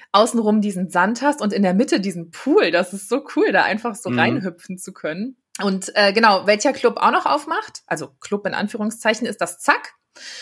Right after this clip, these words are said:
Speaker 1: Die geben heute Abend auch direkt ein Konzert im Außenbereich.
Speaker 2: Wie schön.
Speaker 1: Ja.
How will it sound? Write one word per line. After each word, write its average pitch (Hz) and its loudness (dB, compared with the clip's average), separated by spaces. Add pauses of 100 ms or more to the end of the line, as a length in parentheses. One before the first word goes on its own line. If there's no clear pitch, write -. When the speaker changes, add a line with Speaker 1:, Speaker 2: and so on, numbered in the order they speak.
(440)
Speaker 1:
Die 277 4 (160)
geben 220 0
heute 220 2
Abend 233 2
auch 202 0
direkt 202 -2
ein 180 0
Konzert - -4 (200)
im 180 -6
Außenbereich. - -6
Speaker 2:
Wie 170 0 (120)
schön. - -2 (240)
Speaker 1:
Ja. 381 2